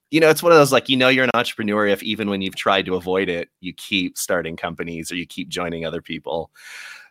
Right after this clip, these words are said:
Um, so, so I was out in San Francisco and these college students came and visited from, uh, Miami University of Ohio, and they were really impressive students.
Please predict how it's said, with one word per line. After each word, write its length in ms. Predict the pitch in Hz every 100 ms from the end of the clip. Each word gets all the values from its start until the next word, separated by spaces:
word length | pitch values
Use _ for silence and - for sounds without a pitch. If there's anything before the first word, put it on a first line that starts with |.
| -
Um, 480 | 101 90 90 90 87 _
so, 500 | - 160 143 139 - -
so 140 | -
I 20 |
was 100 | 147
out 140 | 143 143
in 80 | 135
San 180 | 143
Francisco 560 | 127 113 123 - 127 117
and 140 | 110
these 120 | 101 -
college 280 | - 101
students 320 | - - 98 -
came 240 | 110 98
and 80 | 87
visited 440 | 95 85 90 92
from, 600 | - 98 90 87 90 87 -
uh, 260 | 87 85 85
Miami 400 | 90 90 90 90
University 480 | 90 87 85 -
of 100 | 85
Ohio, 580 | 85 82 82 87 85 80 - - - -
and 160 | 98 101
they 180 | 104 104
were 180 | 101 90
really 520 | 82 85 85 85 80
impressive 480 | 76 - 71 - 76
students. 580 | - 62 - - -